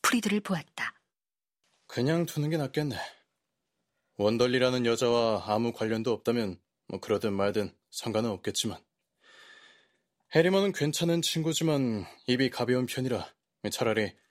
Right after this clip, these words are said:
Speaker 2: 아무 얘기도 안 하는 게 낫겠어.
Speaker 1: 프리드는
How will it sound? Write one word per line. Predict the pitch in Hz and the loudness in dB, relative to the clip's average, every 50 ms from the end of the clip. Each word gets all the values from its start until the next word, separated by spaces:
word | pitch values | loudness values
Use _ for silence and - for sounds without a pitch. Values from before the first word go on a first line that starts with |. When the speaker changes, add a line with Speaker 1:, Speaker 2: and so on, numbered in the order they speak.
| _ _ _ _ - | _ _ _ _ 4
Speaker 2:
아무 | 113 110 110 113 120 117 | 6 6 6 4 2 2
얘기도 | 113 107 123 127 123 101 | 0 0 0 2 2 2
안 | 98 | 2
하는 | 104 107 110 | 0 -2 -2
게 | 110 | -2
낫겠어. | 107 104 95 - 113 - - - - - _ _ _ _ _ _ _ _ _ _ _ _ _ _ _ _ _ _ _ _ | -4 -4 -4 -4 -4 -4 -6 -6 -8 -12 _ _ _ _ _ _ _ _ _ _ _ _ _ _ _ _ _ _ _ _
Speaker 1:
프리드는 | - - 190 196 160 185 170 180 190 175 147 - - | 0 2 2 2 2 2 2 2 2 0 -2 -4 -8